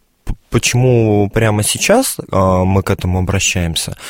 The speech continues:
по большому счету, мне кажется, что это все-таки всегда актуальная тема. Э, другой вопрос, что иногда,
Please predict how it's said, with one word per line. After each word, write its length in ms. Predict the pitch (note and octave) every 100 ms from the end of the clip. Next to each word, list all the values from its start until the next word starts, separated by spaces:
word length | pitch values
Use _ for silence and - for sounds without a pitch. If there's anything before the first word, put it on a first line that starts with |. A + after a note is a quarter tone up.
| - - - - - - - _ A#2+
по 60 |
большому 520 | G#2+ C#3 - A#3 A#3+
счету, 300 | G3 - -
мне 160 | B2 F#3
кажется, 340 | - D#3+ -
что 200 | - -
это 120 | D#3 -
все-таки 760 | - C#3+ - - C3 B2 -
всегда 440 | - - F#2+ F2+ F#2+
актуальная 580 | - - C2+ A1+ G#1 C2
тема. 340 | - - - - _ _ - - - - -
Э, 520 | - G2+ G2 G2 G2+ - _ _ -
другой 480 | A2 B2+ C3 G3 A3
вопрос, 540 | F3 - F3 F#3+ E3
что 880 | - - - - C3 C#3 C#3 C#3 A#2+ - _ _ _ _ _ _ _ - - - _ -
иногда, 680 | B2 A2+ G#2 A2 D3 F3